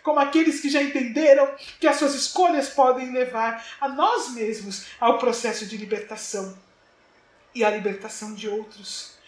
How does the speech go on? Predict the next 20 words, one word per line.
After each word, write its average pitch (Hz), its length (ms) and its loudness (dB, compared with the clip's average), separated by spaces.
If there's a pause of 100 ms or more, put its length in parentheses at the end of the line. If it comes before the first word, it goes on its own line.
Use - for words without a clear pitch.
(180)
Porque 277 220 -2
os 277 140 4
nossos 269 320 2
exemplos 240 880 -4 (160)
geram 262 320 6
aprendizados 226 760 -4
para 214 280 -8
quem 214 200 -14
está 214 220 -10
ao 202 120 -8
nosso 202 260 -12
redor. 196 400 -6 (220)
E 247 100 2
em 294 100 6
se 285 140 0
tratando 285 420 4
dos 247 180 -8
nossos 262 380 0
irmãos 233 340 -6
animais, 247 480 0